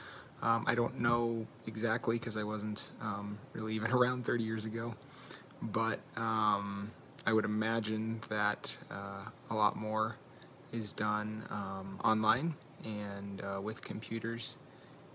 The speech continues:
and, uh, uh, things are just more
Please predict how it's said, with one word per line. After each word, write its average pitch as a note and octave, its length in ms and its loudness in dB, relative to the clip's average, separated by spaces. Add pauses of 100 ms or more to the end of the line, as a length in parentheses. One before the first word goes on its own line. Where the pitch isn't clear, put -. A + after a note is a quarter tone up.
(120)
and, G#2 520 -2
uh, G2+ 340 -2 (440)
uh, - 80 0 (160)
things A#2 260 -2
are G#2 40 -4
just G#2+ 200 0
more A2+ 300 4